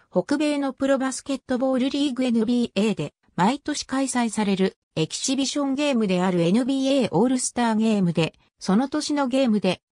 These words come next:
最も活躍した選手に授与される賞。二千二十年、コミッショナーアダム・シルバにより、同年に死去したコービー・ブライアントの功績を称え、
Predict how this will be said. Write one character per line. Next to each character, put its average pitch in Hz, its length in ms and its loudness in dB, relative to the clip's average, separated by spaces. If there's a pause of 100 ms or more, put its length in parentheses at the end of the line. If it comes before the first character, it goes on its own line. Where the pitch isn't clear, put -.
最 175 380 -2
も 330 140 -2
活 - 320 -4
躍 269 240 -2
し - 60 -12
た 247 120 -2
選 311 220 -2
手 220 200 -2
に 156 120 0
授 180 180 -2
与 220 100 0
さ 196 140 -2
れ 190 140 0
る 165 100 -2
賞。 170 380 -4 (560)
二 190 100 0
千 320 360 -2
二 233 160 0
十 254 260 0
年、 170 260 2 (240)
コ 190 100 -2
ミ 240 120 2
ッ - 20 -4
シ - 200 -4
ョ 269 40 0
ナ 262 240 0
ー 269 40 -4
ア - 20 -6
ダ 240 120 0
ム・ 233 120 2
シ 302 200 -2
ル 294 120 0
バ 190 160 2
に 165 100 0
よ 160 100 2
り、 165 200 -4 (220)
同 247 200 2
年 294 240 -2
に 277 100 -2
死 - 160 -6
去 285 140 0
し - 80 -6
た 170 140 -2
コ 208 240 0
ー - 20 2
ビ 262 220 0
ー・ - 20 -6
ブ 285 140 0
ラ 277 140 0
イ 247 100 2
ア 208 60 2
ン 190 80 0
ト 180 120 0
の 170 160 0
功 196 160 -2
績 226 400 -2
を 196 40 -2
称 160 280 -4
え、 156 240 -2